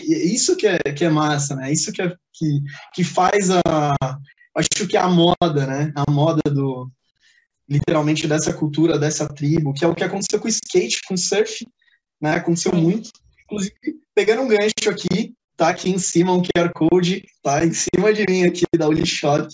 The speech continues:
Speaker 1: que é o nosso, o e-commerce da, da Oli, que tem aí skate, shape, muita moda, muita coisa legal aí que vale falar e vale vocês visitarem.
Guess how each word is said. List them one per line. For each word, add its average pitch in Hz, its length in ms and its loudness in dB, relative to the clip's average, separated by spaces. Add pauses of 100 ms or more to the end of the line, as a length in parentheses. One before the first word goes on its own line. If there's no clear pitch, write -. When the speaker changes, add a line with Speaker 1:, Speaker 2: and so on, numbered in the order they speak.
(600)
Speaker 1:
que 185 120 2
é 165 80 4 (120)
o 190 160 2
nosso, 175 440 2 (540)
o 170 80 6
e-commerce 190 760 0 (100)
da, 156 200 2
da 143 440 2
Oli, 165 440 2
que 156 140 -4
tem 160 200 2
aí 151 280 2
skate, 156 840 2
shape, 156 720 2 (480)
muita 180 280 2 (100)
moda, 156 420 2
muita 170 280 0
coisa 175 260 2
legal 151 400 4
aí 139 160 2
que 147 160 -2
vale 156 240 2
falar 147 380 2
e 156 40 2
vale 151 200 2
vocês 151 340 0
visitarem. 147 600 -4